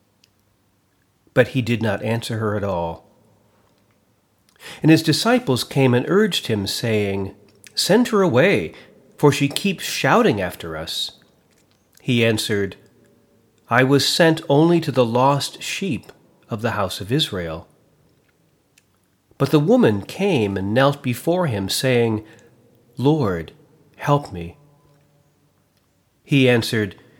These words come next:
"It is not fair to take the children's food and throw it to the dogs." She said, "Yes, Lord.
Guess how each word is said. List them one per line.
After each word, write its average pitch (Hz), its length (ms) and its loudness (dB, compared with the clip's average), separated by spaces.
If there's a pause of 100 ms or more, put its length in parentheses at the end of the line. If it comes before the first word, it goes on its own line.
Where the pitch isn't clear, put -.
(520)
"It 147 140 4
is 151 180 4
not 202 240 4
fair 185 440 2
to 120 80 -6
take 131 280 -4
the 120 60 -6
children's 135 720 0
food 92 500 -6 (460)
and 110 200 -2
throw 160 440 0
it - 180 -4
to 104 80 -10
the 92 80 -8
dogs." 87 760 -6 (1200)
She 190 260 0
said, 147 500 4 (800)
"Yes, 135 400 0
Lord. 78 380 -8